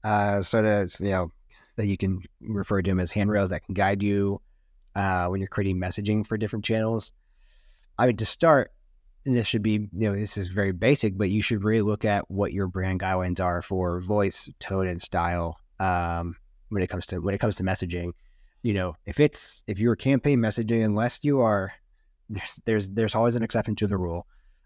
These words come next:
Um, and this feels like a pretty rare exception, but unless, you know, if your, if your campaign messaging is a vast departure from the way your brand normally looks or sounds or feels,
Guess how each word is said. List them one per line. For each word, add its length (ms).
Um, 520
and 140
this 160
feels 160
like 140
a 60
pretty 200
rare 240
exception, 400
but 80
unless, 720
you 120
know, 140
if 180
your, 200
if 160
your 80
campaign 400
messaging 320
is 100
a 80
vast 460
departure 420
from 160
the 80
way 220
your 200
brand 360
normally 240
looks 360
or 120
sounds 500
or 220
feels, 520